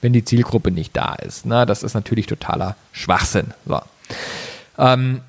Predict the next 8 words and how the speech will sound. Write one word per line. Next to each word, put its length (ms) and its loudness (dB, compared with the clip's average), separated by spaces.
im 140 0
Folgenden 720 0
habe 200 0
ich 180 -6
euch 300 -4
mal 260 -2
ein 240 -6
paar 560 -2